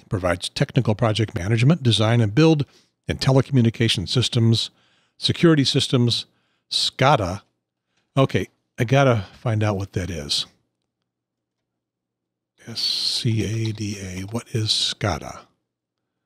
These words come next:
Oh, supervisory control and ac-, and data acquisition.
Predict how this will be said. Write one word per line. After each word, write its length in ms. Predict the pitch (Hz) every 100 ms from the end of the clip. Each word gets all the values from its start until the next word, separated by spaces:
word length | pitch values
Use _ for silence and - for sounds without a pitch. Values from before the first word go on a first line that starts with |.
| _ _ _ _ -
Oh, 200 | 139 69
supervisory 880 | - 170 - 147 127 127 117 120 117
control 600 | 113 107 - 120 120 131
and 200 | 110 101 - -
ac-, 200 | 113 - _
and 220 | 113 98
data 300 | 117 123 127 -
acquisition. 720 | 117 - 107 101 113 - 76